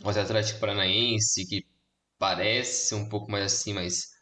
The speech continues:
traz uns refugos às vezes também, meio maluco com o técnico. Mas essa visão mais moderna, acho que alguns clubes, é, no Brasil estão começando a ter mais isso, de mesmo, é, sem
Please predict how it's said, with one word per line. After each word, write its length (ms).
traz 220
uns 140
refugos 680
às 40
vezes 300
também, 360
meio 140
maluco 540
com 120
o 60
técnico. 440
Mas 380
essa 220
visão 340
mais 180
moderna, 540
acho 180
que 40
alguns 260
clubes, 640
é, 180
no 120
Brasil 400
estão 360
começando 460
a 80
ter 140
mais 260
isso, 400
de 140
mesmo, 560
é, 280
sem 800